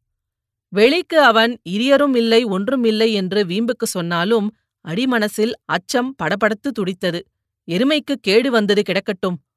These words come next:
முதல் நாள் அவன் அப்படி சொன்னதால்தான் இரியர் உடையார் சிற்றப்பனின் கனவில் வந்து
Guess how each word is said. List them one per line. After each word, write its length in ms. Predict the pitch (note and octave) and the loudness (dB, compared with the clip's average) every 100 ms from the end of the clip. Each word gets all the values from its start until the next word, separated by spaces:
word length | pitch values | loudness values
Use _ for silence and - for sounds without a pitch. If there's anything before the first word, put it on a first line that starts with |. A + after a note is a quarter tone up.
| _ _ - | _ _ -10
முதல் 320 | E3+ G#3 C#4 | -2 2 2
நாள் 240 | C4+ B3+ - | 4 2 0
அவன் 260 | F3+ F#3+ G3 | 0 0 0
அப்படி 300 | F#3 G3 F#3 | -2 -2 -4
சொன்னதால்தான் 800 | F3+ F#3+ A#3+ A#3+ G3+ A#3+ A3 A3+ - _ F#3 | -4 -4 0 2 2 0 0 -2 -8 _ -6
இரியர் 340 | F#3+ C4+ C#4 | -2 2 2
உடையார் 440 | G#3 G3 G3+ G#3+ | 2 2 2 0
சிற்றப்பனின் 600 | - F#3+ - C4 B3+ A3+ G#3 | -2 -10 -8 -6 -4 -4 -4
கனவில் 360 | F3+ F#3 G3+ | -4 -2 -2
வந்து 300 | F3+ F3 F#3 | -2 -4 -4